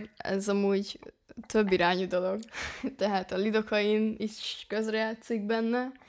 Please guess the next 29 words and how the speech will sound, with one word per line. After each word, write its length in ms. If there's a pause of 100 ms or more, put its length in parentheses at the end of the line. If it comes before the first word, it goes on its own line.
(680)
Ezen 280
egyébként 520
egy 140
három 320
órán 280
keresztül 420
gondolkoztam 760
még 200
tizenkilencben, 1800
hogy 140
mi 140
legyen 240
akkor 260
a 60
név. 400 (880)
Ö, 360
Zilla 300
Kami, 220
nem 180
tudom, 240
megvan-e. 460 (540)
Most 240
ezt 160
kihagytam 440
egyébként 400
az 80
inspiráló 840 (200)
emberek 460
közül, 460